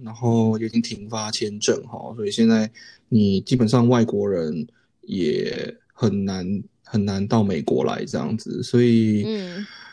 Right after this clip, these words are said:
Speaker 1: 呃，这个状况真的是蛮严峻的。那这个接下来会怎么发展哈？我们就只能说，说实话啦。然后我们像现在，我相信所有人都一样，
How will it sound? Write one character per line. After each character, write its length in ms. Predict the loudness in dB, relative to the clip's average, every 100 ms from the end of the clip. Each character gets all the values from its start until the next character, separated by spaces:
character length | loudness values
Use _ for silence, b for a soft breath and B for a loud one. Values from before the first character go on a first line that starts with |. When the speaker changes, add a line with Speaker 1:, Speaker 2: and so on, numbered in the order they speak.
| B B
Speaker 1:
呃， 560 | 2 4 4 4 4 2
这 80 | 2
个 160 | 2
状 220 | 2 0
况 180 | 2 2
真 120 | 2
的 100 | 0
是 500 | 0 0 2 2 0 -2 _ _ _ _ _ _
蛮 200 | -2 0
严 240 | 2 0 0
峻 280 | 0 0
的。 260 | -2 -10 -8
那 680 | -2 2 4 4 4 4 2 -2
这 120 | -2
个 220 | 2 2
接 100 | 2
下 140 | 2 2
来 240 | 2 -2
会 220 | 0 0
怎 120 | 0
么 80 | -6
发 280 | -8 -6 -6
展 160 | -8 -14
哈？ 180 | -16 -18
我 240 | -18 -18 -16
们 420 | -16 -16 -18 -20 _ B B B B B B B
就 360 | 2 4 4 2
只 120 | 0
能 400 | 0 2 2 2
说， 180 | 4 2
说 300 | 2 4 2
实 180 | 2 0
话 240 | 2 2
啦。 180 | 2 0
然 60 | 0
后 160 | 2
我 80 | 2
们 320 | 2 2 0
像 380 | -2 -4 -2 0
现 160 | -2 -2
在， 160 | 0
我 100 | 0
相 140 | -2 -2
信 260 | -2 -4 -8 _
所 180 | 0 4
有 80 | 4
人 120 | 2
都 160 | -4
一 140 | -6 -8
样， 240 | -10 -10